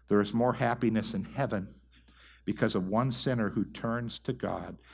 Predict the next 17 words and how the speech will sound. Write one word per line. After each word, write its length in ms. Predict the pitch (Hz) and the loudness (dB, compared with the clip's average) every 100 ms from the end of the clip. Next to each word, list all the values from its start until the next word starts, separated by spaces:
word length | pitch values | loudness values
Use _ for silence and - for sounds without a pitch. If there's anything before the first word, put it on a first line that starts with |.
| - - | -20 -4
than 140 | 101 | 2
over 200 | 101 95 | 4 4
ninety-nine 680 | 95 98 113 120 120 117 110 | 4 4 2 0 0 -2 -2
good 240 | 101 113 - | -2 -4 -4
people 440 | - - 87 - - - - - | -6 -6 -10 -12 -20 -20 -20 -8
who 160 | 98 | -4
don't 320 | 92 95 95 - - _ - | -2 -2 -2 -6 -18 _ -4
need 280 | 104 98 - | -2 -2 -4
to." 180 | 85 92 - _ _ _ - _ _ - | -10 -12 -16 _ _ _ -20 _ _ -4
And 120 | 101 | 2
here's 200 | 143 147 | 4 6
what 100 | 143 | 4
I 40 | |
want 200 | 139 131 | 4 2
you 40 | 120 | 0
to 60 | |
understand. 500 | 113 110 95 92 - | 0 0 -2 -4 -6